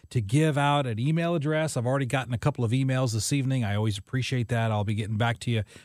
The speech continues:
first thing tomorrow morning. Uh, if you want to send me an email, my email address is at my law firm, Harris Dowell Fisher and Young, and it's B Young at harris dowell dot com.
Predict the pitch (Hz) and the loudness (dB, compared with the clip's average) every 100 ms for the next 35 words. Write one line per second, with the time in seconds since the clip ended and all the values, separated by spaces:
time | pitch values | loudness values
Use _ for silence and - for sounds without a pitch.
0 | _ 139 131 - 143 135 131 135 131 139 | _ 0 0 2 0 2 0 2 2 4
1 | 180 196 196 - - - - 131 127 147 | 4 4 0 -2 -14 -18 -2 2 4 4
2 | 151 127 165 151 131 120 139 147 139 135 | 4 4 2 4 2 2 2 2 4 2
3 | 135 131 123 117 117 135 143 131 117 123 | 2 0 2 2 2 2 4 2 2 2
4 | 123 117 113 113 104 107 147 160 160 156 | 0 0 0 0 0 2 2 0 -2 -2
5 | 147 104 127 135 123 - 113 113 117 110 | 0 0 0 0 -2 -2 -2 0 -2 -2
6 | 143 131 143 123 110 139 156 156 - - | -2 -2 0 0 2 2 2 0 -6 -20
7 | - 113 113 101 104 147 135 131 131 131 | -6 0 0 0 2 2 4 2 2 2
8 | 107 110 107 - 123 127 120 - - 110 | 0 -2 -2 -2 0 0 -2 -4 -2 0
9 | 107 107 104 110 95 - - 104 87 85 | 2 0 0 -2 -2 -4 -4 -2 -4 -8